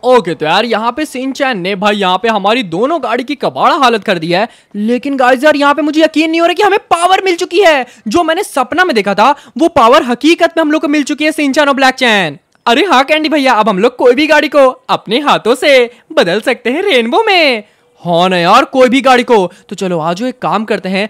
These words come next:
भाई हमारी गाड़ी तो डिस्ट्रॉय होगी, but हमारे पड़ोसी के पास ना एक यार इंडियन कार है, तो लेट्स गो उसमें देखते हैं भाई टच करके कि भाई यार क्या लगता है वो रेनबो बदलेगी कि नहीं बदलेगी।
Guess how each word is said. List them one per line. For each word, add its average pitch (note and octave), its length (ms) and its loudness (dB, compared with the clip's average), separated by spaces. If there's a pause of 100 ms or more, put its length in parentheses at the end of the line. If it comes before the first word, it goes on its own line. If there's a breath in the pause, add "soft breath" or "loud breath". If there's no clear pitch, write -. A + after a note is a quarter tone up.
भाई A3+ 200 -2
हमारी F3 300 0
गाड़ी A#3 180 0
तो C#4 80 -6
डिस्ट्रॉय B3 340 0
होगी, G#3 200 -2
but G3+ 200 -6
हमारे F3 320 -2
पड़ोसी F3+ 460 -2
के A#3 80 -2
पास F3+ 280 -2
ना G#3 160 -4 (220 loud breath)
एक A#3 260 0
यार F#3 260 0
इंडियन F#3+ 400 -2
कार F3 240 2
है, F#3+ 240 0 (180 soft breath)
तो F3+ 60 -8
लेट्स D#3 320 -6
गो G3 120 0
उसमें F#3 440 -4
देखते E3+ 300 -6
हैं F3+ 120 -2
भाई F#3 180 0
टच F#3+ 280 -4
करके F#3 340 -2
कि - 320 -4
भाई D4 200 0
यार D4+ 100 0
क्या A#3+ 240 0
लगता G3 260 -2
है G3+ 180 0
वो F3 180 -6
रेनबो F3 320 0
बदलेगी G3+ 420 -2
कि D4+ 100 -2
नहीं D#4 160 0
बदलेगी। A#3 720 -2